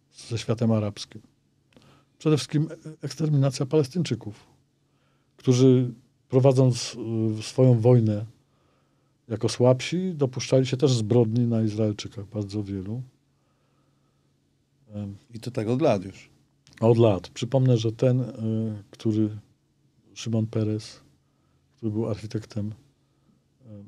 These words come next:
Speaker 1: odprężenia, został zastrzelony po prostu przez żydowskiego fanatyka. Teraz, e, w Izraelu zjawiło się bardzo wielu zwolenników rabina Kahane,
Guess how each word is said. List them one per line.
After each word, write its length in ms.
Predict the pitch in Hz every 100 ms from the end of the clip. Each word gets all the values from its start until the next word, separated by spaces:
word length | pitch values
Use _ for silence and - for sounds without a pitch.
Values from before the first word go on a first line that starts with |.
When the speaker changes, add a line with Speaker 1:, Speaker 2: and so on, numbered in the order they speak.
| _
Speaker 1:
odprężenia, 760 | 117 113 131 117 117 110 127 135 - 139
został 220 | 143 175
zastrzelony 680 | 151 135 - 127 107 95 92
po 120 | -
prostu 340 | - 98 - 110
przez 240 | - 104
żydowskiego 600 | 104 110 110 - 107 98
fanatyka. 600 | - 95 92 - - 113 - _ _ _ _ _ _ _ _ _ _ _ _ _ -
Teraz, 420 | 151 160 - -
e, 40 | - 127 123 120 117 110 104 98 110
w 180 | 104 -
Izraelu 400 | 131 117 139 135
zjawiło 440 | 113 120 117 127 123
się 120 | 120
bardzo 300 | 117 113 110
wielu 380 | 117 117 110 107
zwolenników 500 | 104 117 117 117 110
rabina 380 | 107 107 110 107
Kahane, 540 | 104 - 101 104